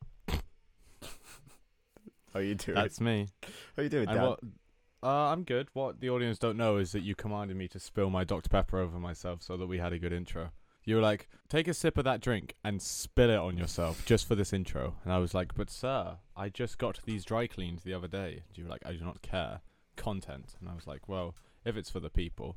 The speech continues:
Speaker 2: I gotta do it for the people."
Speaker 1: You are a lover of people. Some of your favourite people are people. Shout out to the Big Bang Theory reference. Kill me.
Speaker 2: I wish I could.
Speaker 1: But no, I would never command you to do such things. I would never mess up your dry cleaning.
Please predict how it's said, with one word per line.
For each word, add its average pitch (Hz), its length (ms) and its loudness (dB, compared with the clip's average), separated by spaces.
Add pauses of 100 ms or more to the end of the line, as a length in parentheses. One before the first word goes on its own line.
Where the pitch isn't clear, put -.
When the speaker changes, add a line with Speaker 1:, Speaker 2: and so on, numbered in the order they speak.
Speaker 2:
I 98 80 -2
gotta 95 200 2
do 92 140 0
it 73 120 -2
for - 100 -8
the - 80 -10
people." - 440 -6 (280)
Speaker 1:
You 101 280 2
are 101 140 6
a 95 60 4
lover 90 360 0
of 85 100 -6
people. 85 440 0 (440)
Some 101 180 0
of 95 60 0
your 92 100 0
favourite 90 320 0
people 87 280 -4
are 85 40 -8
people. 85 400 -6 (220)
Shout - 180 -4
out 92 60 -4
to 101 80 -4
the 90 60 -4
Big 85 260 -2
Bang 90 220 -2
Theory 78 320 -4
reference. 82 480 -8
Kill 85 260 -2
me. 82 220 -4 (580)
Speaker 2:
I 107 80 -8
wish 95 220 -8
I 98 60 -4
could. 123 240 0 (240)
Speaker 1:
But 127 100 -2
no, 151 180 2
I 107 100 4
would 127 140 2
never 127 180 0
command 92 360 -4
you 87 80 -6
to 87 100 -4
do 90 360 -2 (360)
such - 380 -4
things. 92 360 -2
I 98 120 2
would 101 120 2
never 98 220 0
mess 92 240 -2
up - 100 -4
your 87 120 -4
dry 92 280 -2
cleaning. 78 500 -6